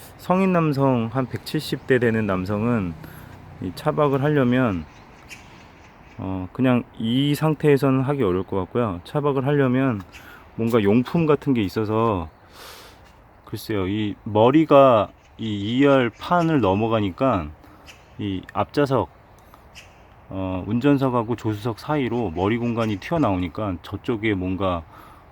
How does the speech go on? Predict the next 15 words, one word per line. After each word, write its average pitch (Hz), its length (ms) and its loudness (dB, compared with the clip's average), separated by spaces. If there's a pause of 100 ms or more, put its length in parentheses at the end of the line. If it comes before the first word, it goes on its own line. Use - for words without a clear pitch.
(200)
뭐 92 160 -8
이렇게 85 140 -12
받침대나 85 960 -4
이런 92 200 -8
판들이 160 420 -4
있어서 98 360 -6
누웠을 101 360 -6
때, 87 320 -6 (680)
어, - 280 -14
그게 101 260 -6
이제 87 240 -8 (220)
편안하게 147 680 2
되지 98 240 -6
않는 87 220 -4
이상은 87 480 -8